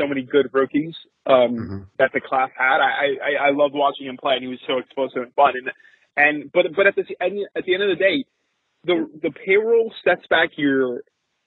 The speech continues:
Speaker 1: your outlook going forward, even if you do have a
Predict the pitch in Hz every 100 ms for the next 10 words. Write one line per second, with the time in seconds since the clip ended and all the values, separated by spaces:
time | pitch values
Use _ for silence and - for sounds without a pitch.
0 | _ _ - 147 143 139 131 127 143 165
1 | 175 170 147 143 135 127 139 160 180 160
2 | 185 185 170 151 147 143 165 143 143 147
3 | 135 131 135 147 131